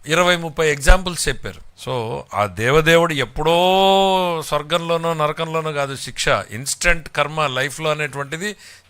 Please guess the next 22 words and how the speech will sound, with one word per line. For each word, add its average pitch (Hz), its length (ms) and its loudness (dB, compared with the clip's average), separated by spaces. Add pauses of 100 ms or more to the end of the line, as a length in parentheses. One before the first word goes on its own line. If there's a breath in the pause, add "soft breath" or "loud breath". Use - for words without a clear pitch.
(120)
చేసిన 156 300 6
పాపాలకి 156 580 2
ప్రతి 139 280 -8
ఒక్కరు 156 300 -2
కూడా 156 160 -2
పరిహారం 143 500 2
చెల్లించాల్సిందే. 139 960 -4 (160)
Especially 170 640 8 (320)
తిరుపతి 165 480 6
వెంకటేశ్వర 156 520 2
స్వామి 139 280 -2
దగ్గర 135 580 2 (120)
ఆషామాషిగా 135 600 -2
ఉండదు 135 280 -4
అన్నటువంటి 131 460 -6
విషయం 131 300 -2
కూడా 135 160 -4
వీళ్ళకి 143 240 -6
గుర్తుపెట్టుకుంటే 131 720 -8
మంచిది. 127 640 -8
ఖచ్చితంగా 170 580 0
ఇవాళ 170 460 2